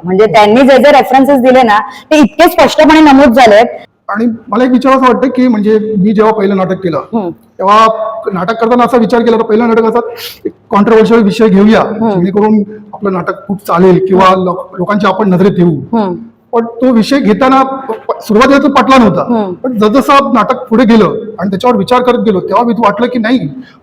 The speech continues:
Speaker 2: हा विषय आला पाहिजे,
Speaker 1: बरोबर.
Speaker 2: बरोबर आहे, आपण करायला पाहिजे.
Speaker 1: हम्म.
Speaker 2: तसं ह्या नाटकाबद्दल तुमच्याबद्दल काय झालं का?
Speaker 1: अ, पहिल्या वाचनात थोडं जाणवलं की आहे कॉन्ट्रोवर्सी तर आहे, कारण तो काळ तसा आहे
Speaker 2: हो.
Speaker 1: की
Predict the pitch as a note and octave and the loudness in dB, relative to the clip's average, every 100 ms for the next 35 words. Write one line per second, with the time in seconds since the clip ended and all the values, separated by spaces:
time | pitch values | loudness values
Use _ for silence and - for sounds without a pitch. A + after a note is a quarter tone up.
0 | F#3+ G#3+ G3+ B3+ F3+ A3 C4+ A3+ F#3+ G#3+ | -4 -2 -2 0 0 0 0 0 2 4
1 | F#3+ A#3 C4 G#3+ F#3+ F3 A#3 A#3+ - - | 4 4 2 0 0 0 -2 -4 -14 -18
2 | - G#3+ C4+ C4 F#3+ C#3+ E3+ G#3+ E3+ E3 | -4 0 2 2 0 -4 -4 -4 -4 -4
3 | A3 C#4+ C4+ B3 B3 A#3 G#3+ A3+ A3 A3 | 0 2 2 2 0 0 0 -2 -2 -2
4 | G#3+ F#3+ F#3 G#3 G3 F#3 F3 D3+ C#3 - | -2 -4 -4 -4 -4 -4 -4 -6 -10 -12
5 | - A3+ A#3+ B3+ B3+ C4 - - C4 C#4 | -2 2 4 6 4 2 0 2 4 6
6 | D#4+ E4 D#4 D#4+ E4 - D4+ D4+ D#4 D#4+ | 6 4 4 4 2 0 2 4 6 6
7 | C#4+ C4 C#4+ B3 A#3+ C#4 C4+ B3 B3+ - | 4 6 6 4 2 2 4 4 4 2
8 | G#3+ G#3 A#3 C4+ C4 - B3+ C4 A#3 G#3+ | 0 0 2 2 2 0 2 4 4 4
9 | G#3 G#3 G#3+ A#3 - A#3+ A3+ B3+ B3+ A#3+ | 4 2 2 -2 0 2 4 4 2 2
10 | A#3 G#3 G3+ F#3+ F3 G#3+ A3 | 4 4 4 2 -2 -2 0